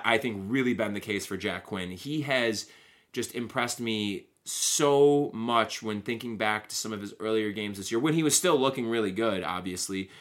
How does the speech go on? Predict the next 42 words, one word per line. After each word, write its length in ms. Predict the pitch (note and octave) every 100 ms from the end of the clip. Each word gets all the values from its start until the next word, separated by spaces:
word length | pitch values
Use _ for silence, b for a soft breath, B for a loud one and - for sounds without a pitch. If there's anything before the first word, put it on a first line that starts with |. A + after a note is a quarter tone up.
| B B
but 260 | A#2+ A#2+ -
just, 340 | C3 - - - _ _ _ _ _ _ _
we've 120 | A#2
been 100 | A2
talking 320 | G#2+ C#3 C3+ C3+
about 180 | C3+
a 60 | C3
lot, 280 | A2+ A2+ -
the 60 | -
confidence 520 | - C3+ C#3+ C3+ B2+
that 140 | B2
he 100 | A2+
plays 360 | G#2 G#2+ G#2 G#2+
with, 200 | A2 - B B
the 140 | - A2
offensive 520 | A#2+ C3+ D3 C#3+ G#2+
creativity 800 | - C3 A#2+ A2 A2+ G#2+ A2 G#2+
is, 200 | F#2+ F2+ -
is 200 | G2 F#2 -
off 320 | A#2 B2 B2
the 80 | G#2+
charts, 420 | - A2+ G#2+ G#2+
and 120 | G2+
you're 100 | G2+
starting 380 | F#2+ B2+ B2+ B2+
to 80 | A2+
see 260 | - A#2+
him, 160 | A#2 G#2+
again, 300 | G2+ A2 A2+
those 180 | A2 G#2+
two 160 | B2
things 220 | B2 A2 -
coming 240 | A2 G#2
together, 380 | F2+ G#2+ G#2+ F#2
where 180 | F#2+ F#2
it's 160 | -
the, 80 | -
the 160 | - -
creativity 560 | - B2 A#2+ A#2+ A#2+
and 80 | A2
the 40 |
confidence, 560 | G2+ G#2 A2 C3+ C#3 C#3